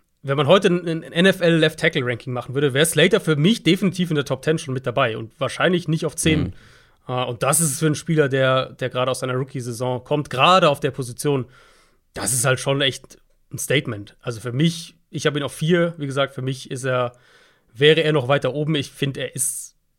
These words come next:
Speaker 1: er war absolut eindrucksvoll als, als Rookie.
Speaker 2: Wenn's eine Grafik von dieser Top Ten gibt, vielleicht taucht Rashawn Slater auch auf Platz fünf aus, auf.
Speaker 1: <laughs>
Speaker 2: Wir werden's sehen.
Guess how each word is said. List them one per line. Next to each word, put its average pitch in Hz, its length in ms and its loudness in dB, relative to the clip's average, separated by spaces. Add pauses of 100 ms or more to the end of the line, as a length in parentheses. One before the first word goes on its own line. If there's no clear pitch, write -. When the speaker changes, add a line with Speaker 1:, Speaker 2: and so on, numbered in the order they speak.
(400)
Speaker 1:
er 127 160 -8
war 123 200 -2
absolut 143 300 -2
eindrucksvoll 127 600 -6
als, 131 240 -6
als 110 160 -14
Rookie. 110 320 -10 (1400)
Speaker 2:
Wenn's 196 340 2
eine 208 140 2
Grafik 143 540 2
von 117 160 0
dieser 110 260 0
Top - 220 -4
Ten 98 240 0
gibt, 107 220 -4
vielleicht 440 640 0
taucht 320 280 0
Rashawn 220 340 2
Slater 180 380 2
auch 120 60 0
auf 120 180 -2
Platz 113 220 -4
fünf 104 260 -4
aus, - 340 -12 (300)
auf. 190 240 -2 (340)
Speaker 1:
<laughs> - 380 -18
Speaker 2:
Wir 165 140 2
werden's 247 340 0
sehen. 151 240 -2